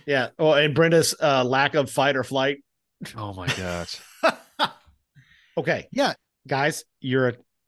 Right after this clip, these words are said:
Speaker 1: you see someone that's gonna murder you. One, he's e-, eating a popsicle from the zoo he went to. Adorable. I
Speaker 3: Aw.
Speaker 1: assume, I assume that's a popsicle he's had for the past hour.
Speaker 2: I was about to say, is that a regular size popsicle, or is he just that huge of a person?
Speaker 1: He's that huge of a person.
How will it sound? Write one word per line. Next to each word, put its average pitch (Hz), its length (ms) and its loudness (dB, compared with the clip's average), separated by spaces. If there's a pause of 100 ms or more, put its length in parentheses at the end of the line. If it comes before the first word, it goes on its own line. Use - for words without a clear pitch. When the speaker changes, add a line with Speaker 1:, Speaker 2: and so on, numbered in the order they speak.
Speaker 1:
you 156 140 -6
see 175 180 -2
someone 156 280 -2
that's 127 140 -4
gonna 131 140 -2
murder 127 240 -2
you. 104 120 -10
One, 165 320 0
he's 135 240 -12
e-, 143 120 -6
eating 143 220 -4
a 123 40 -6
popsicle 139 460 -4
from 135 440 0
the 131 160 2
zoo 123 240 0
he 117 160 -2
went 110 220 -4
to. 95 260 -6 (240)
Adorable. 98 520 -2 (560)
I 120 220 0
Speaker 3:
Aw. 113 60 2
Speaker 1:
assume, 120 320 0
I 151 140 2
assume 160 300 2
that's 135 220 2
a 123 40 -4
popsicle 120 480 -2
he's 120 180 -6
had 113 280 -2
for - 100 -10
the 107 80 -4
past 104 440 -4
hour. 85 380 -6 (120)
Speaker 2:
I 165 80 2
was 160 120 0
about 160 120 2
to 139 60 -2
say, 123 220 2
is 117 100 -2
that 175 140 4
a - 20 4
regular 160 440 2
size 175 340 -2
popsicle, 170 500 -2
or 151 180 2
is 131 140 0
he 143 100 -2
just 127 340 -2
that 120 220 0 (160)
huge 104 500 -6
of 90 100 -8
a 82 60 -12
person? 82 580 -8
Speaker 1:
He's 120 180 -4
that 98 160 -6
huge 85 180 -10
of 76 80 -16
a 78 80 -16
person. - 380 -16